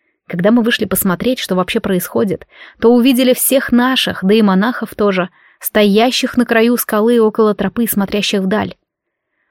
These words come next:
«А что там у нас с этой стороны? А с этой стороны прот». «Думаешь, они начали атаку?»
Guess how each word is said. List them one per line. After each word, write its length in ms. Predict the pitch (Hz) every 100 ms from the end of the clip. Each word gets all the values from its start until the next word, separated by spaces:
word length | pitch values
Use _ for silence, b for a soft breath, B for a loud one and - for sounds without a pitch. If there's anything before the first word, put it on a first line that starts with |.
| _
«А 120 | -
что 280 | 175 - 262
там 220 | 254 254
у 40 | 262
нас 200 | 262 262
с 80 | 269
этой 180 | 269
стороны? 560 | 254 - 269 269 208 - _ _ _ _ _ -
А 220 | 185 220
с 180 | 202 -
этой 260 | 233 - 247
стороны 500 | - 254 247 233 226
прот». 640 | - 269 240 185 - - _ _ _ _ _ _ _ _ _ _ _ _ _ _ _ _ -
«Думаешь, 680 | 196 214 233 254 254 240 233
они 260 | 208 202
начали 380 | 233 247 - 233
атаку?» 580 | 233 220 233 285 - 226